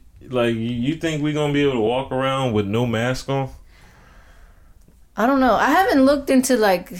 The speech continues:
Speaker 2: the news of what other countries are doing, but, like, I know that, like, when I lived in Korea, people wearing masks over there, that, that's, like, a regular thing. So, like,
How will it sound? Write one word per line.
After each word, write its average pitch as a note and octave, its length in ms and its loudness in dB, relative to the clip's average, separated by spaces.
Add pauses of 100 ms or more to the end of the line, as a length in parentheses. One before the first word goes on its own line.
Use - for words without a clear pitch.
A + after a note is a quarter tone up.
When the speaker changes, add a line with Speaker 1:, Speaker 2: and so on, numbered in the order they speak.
(240)
Speaker 2:
the F#3 140 2
news G3+ 320 2
of F#3 100 2
what F3+ 240 2
other F#3 300 2
countries G3 440 -2
are E3 120 -2
doing, G3+ 580 -2 (140)
but, G3 160 2
like, F#3+ 260 2
I B3+ 140 2
know D4+ 180 4
that, B3 180 4
like, G3 240 2 (120)
when G3 180 0
I F#3+ 140 2
lived A3+ 500 2 (180)
in G3 280 0
Korea, F#3+ 840 2 (840)
people C4 320 2
wearing A3 340 2
masks G3 460 0
over F#3 240 0
there, F#3+ 180 4
that, F#3 320 -2
that's, A3 220 0
like, C4+ 120 0
a A#3+ 60 2
regular F#3+ 380 0
thing. F3 320 -2
So, F#3 180 0
like, E3+ 240 0